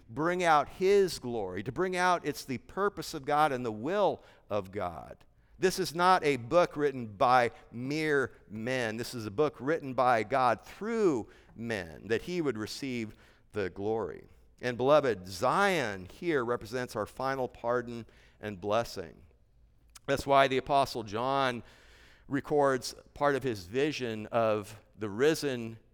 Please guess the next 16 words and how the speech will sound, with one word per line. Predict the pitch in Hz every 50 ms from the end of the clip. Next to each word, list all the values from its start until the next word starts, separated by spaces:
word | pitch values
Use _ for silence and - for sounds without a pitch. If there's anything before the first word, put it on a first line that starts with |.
| _ _ _ 98 95
Jesus | 95 127 143 135 117 110 98 -
Christ | - - 135 131 131 120 107 98 101 - - -
as | 120 117 110 104 -
the | - - 104 95 95
risen | 90 104 143 160 143 - 123 113 104
Lamb | 101 110 123 131 127 123 113 107 107 107
and | 104 98
the | 95
coming | - 143 139 127 123 110 -
conquering | - 127 120 113 - - 107 101 101
Lion. | 101 113 123 123 117 110 104 104
Revelation | 110 117 117 117 120 117 110 - 107 98
fourteen | - - 131 123 - - - 117 117 113 107 107
one, | 101 104 120 123 117 113 110 107 98
John | 95 110 110 107 110 110 107
says, | - - - 101 101 98 95 98 98 - - -